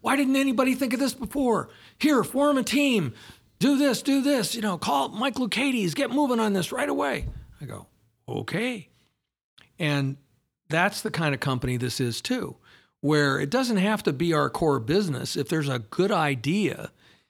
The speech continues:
and it's gonna keep people safer, well, why don't we investigate it and see what's going on? And so to make a long story short, we got the patent, uh, for a hard hat that you can see through. We also trademarked the name Above You,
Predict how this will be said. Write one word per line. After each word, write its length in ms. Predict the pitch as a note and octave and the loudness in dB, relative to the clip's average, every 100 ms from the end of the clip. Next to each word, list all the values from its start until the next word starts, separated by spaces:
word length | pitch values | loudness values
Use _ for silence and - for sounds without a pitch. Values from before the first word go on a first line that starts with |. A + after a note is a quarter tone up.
| _ _ | _ _
and 380 | C#3+ C#3 C#3 C3+ | -2 0 0 -2
it's 140 | C3+ - | -2 -2
gonna 320 | F3 C#3 C#3+ | 0 0 -4
keep 320 | - F#3+ D#3 | -4 -4 0
people 260 | F3+ E3+ - | -2 -2 -4
safer, 560 | - D#3+ G#3+ C3 B2 - _ _ | -2 -2 -2 -4 -8 -10 _ _
well, 140 | - D3+ | -2 2
why 140 | E3+ | 2
don't 80 | G3+ | 4
we 120 | G#3 | 4
investigate 580 | G#3+ G3+ A#3+ - C#3 B2+ | 4 4 2 0 -2 -4
it 60 | - | -4
and 80 | C3 | -4
see 100 | F#3+ | -2
what's 180 | F3+ E3+ | -2 0
going 240 | F3 F3 | 0 0
on? 240 | G#3 E3 - _ _ _ _ _ - | 0 -4 -10 _ _ _ _ _ -8
And 100 | E3 | -2
so 120 | D#3+ | 2
to 60 | C#3+ | 2
make 160 | C#3+ | 0
a 40 | C#3 | 0
long 220 | D3 D3 | 0 0
story 280 | - C3 C3 | -2 -2 -2
short, 360 | - B2 C3 - - - _ _ _ | 0 -2 -2 -6 -20 -20 _ _ _
we 120 | - C#3 | -2 0
got 220 | D3 D3 | 2 0
the 60 | C3 | -2
patent, 580 | - C3 C3 C3+ C#3 - | -2 -2 -2 -4 -6 -8
uh, 300 | B2+ B2 B2 | -6 -4 -4
for 220 | A#2+ C3+ | -4 -2
a 60 | A#2+ | 0
hard 240 | A#2+ C#3 A#2 | 0 0 0
hat 340 | B2 A#2 D#3+ _ - | -2 -2 -6 _ -8
that 180 | C3 | -4
you 100 | D3 | -2
can 160 | C3 D3+ | -2 -2
see 200 | - B2+ | -2 -4
through. 380 | A#2+ A2 A2+ C#3+ _ _ _ _ _ _ _ | -4 -6 -6 -8 _ _ _ _ _ _ _
We 60 | C3 | -8
also 240 | C3+ C3+ C3 | -6 -6 -6
trademarked 600 | - C3 B2+ B2+ B2 - | -2 -2 -2 -2 -4 -4
the 100 | A#2+ | -4
name 520 | B2 B2 B2 B2 D3+ - | -2 -2 -4 -6 -10 -8
Above 360 | A#2 C#3 D3 | -2 2 2
You, 300 | B2+ A2+ A#2+ | 0 -4 -4